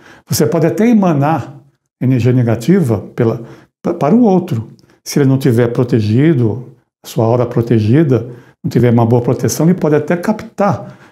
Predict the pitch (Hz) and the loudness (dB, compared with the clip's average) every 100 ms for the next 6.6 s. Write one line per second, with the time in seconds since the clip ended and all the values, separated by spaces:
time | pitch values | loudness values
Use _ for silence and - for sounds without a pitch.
0 | _ 131 - 131 117 - - _ - 330 | _ -6 -2 -2 -2 -8 -18 _ -8 -6
1 | 294 120 139 123 120 107 127 117 113 113 | -4 -2 2 2 2 2 2 2 0 -2
2 | - 139 170 202 185 180 180 226 233 151 | 0 0 2 2 2 2 0 0 0 2
3 | 123 110 - - - - _ - 131 127 | 0 -4 -10 -20 -20 -20 _ -4 0 0
4 | 139 - 170 220 190 139 127 113 120 123 | -2 0 0 0 0 2 0 0 -2 -2
5 | - 123 - 123 131 147 123 113 127 196 | -4 -6 -4 -2 0 2 2 2 2 2
6 | 202 269 - 175 131 - | 0 -4 -2 -2 -2 -8